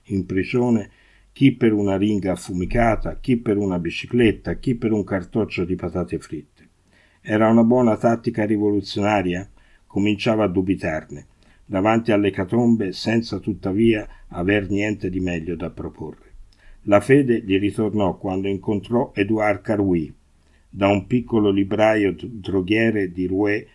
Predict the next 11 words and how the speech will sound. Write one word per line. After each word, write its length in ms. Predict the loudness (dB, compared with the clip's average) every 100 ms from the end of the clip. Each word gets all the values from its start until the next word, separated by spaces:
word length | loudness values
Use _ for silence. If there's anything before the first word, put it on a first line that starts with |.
| _
Ruisbrook. 920 | -2 2 4 2 -2 -4 -4 -6 -18 _ -20 _ _ _ _ _ _ _ 2
Edouard, 640 | 6 8 8 8 6 0 -4
tornitore, 800 | -2 2 2 4 2 2 0
venticinque 760 | 0 -2 0 -4 0 -2 0 0
anni, 380 | 0 -2 -8 -4
ercole 480 | 2 2 2 -2 0
da 160 | -2
fiera, 500 | -4 0 2 2 -2 -8
forte 480 | -2 -2 -2 -2
accento 500 | -4 -2 -4 -4 -4
fiammingo, 800 | -6 -4 -4 -2 -2 -4 -6 -10